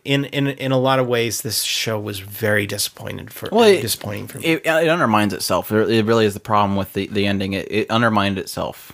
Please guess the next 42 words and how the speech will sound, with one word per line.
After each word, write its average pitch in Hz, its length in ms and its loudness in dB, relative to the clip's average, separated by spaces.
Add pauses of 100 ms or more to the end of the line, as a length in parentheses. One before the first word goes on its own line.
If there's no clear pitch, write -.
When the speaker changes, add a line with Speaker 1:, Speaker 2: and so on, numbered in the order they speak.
Speaker 2:
is 95 300 -2
the - 60 -14
best 98 220 0
way 95 100 0
I - 20 -2
can - 100 -10
put 101 160 0
it - 60 -6
without 101 240 -2
spoiling 92 340 0
things. - 300 -10 (1000)
And 151 80 -4
that's, 160 220 -2
and 160 80 2
that's 160 200 0
always 143 220 2
something 113 260 -2
that 110 240 -4
really 110 240 0
kinda 98 200 -2
troubles 98 340 -2
me 98 100 -4
when 95 120 -2
I'm 92 80 -4
watching 95 320 -4
a 101 40 -6
show. - 240 -2
If 110 100 0
it, 117 140 2
if 117 200 0
you, 123 260 4
if 110 200 -2
you 131 160 0
undermine 110 600 2
what 104 220 0
I've 101 220 -2
been 104 100 0
investing 101 520 -2
in 98 120 0
for 98 140 -8
the 104 60 -6
last 101 340 -2